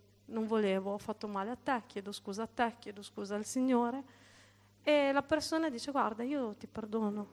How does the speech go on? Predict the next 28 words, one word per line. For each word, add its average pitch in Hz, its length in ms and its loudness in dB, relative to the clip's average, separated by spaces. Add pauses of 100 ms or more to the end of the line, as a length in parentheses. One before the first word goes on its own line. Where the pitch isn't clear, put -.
(160)
ti - 80 -18
perdono 226 380 4
sicuramente, 220 880 -6
eh, 208 520 -4 (380)
anzi 247 260 2
son 226 180 -2
contento 226 540 2
e 214 40 0
son 233 180 -2
sicuro 254 380 4
che - 100 -8
il 196 60 -6
Signore 214 320 2
vuole 202 440 2
che - 200 -10
io 202 220 -4
ti 202 140 -14
perdoni 226 640 -2 (360)
e - 180 -4
che 240 760 2
fra 233 140 0
me 240 120 0
e 254 80 -4
te 220 140 -2
sia 220 180 -4
tutto 208 260 -8
a 190 40 -4
posto." - 640 -8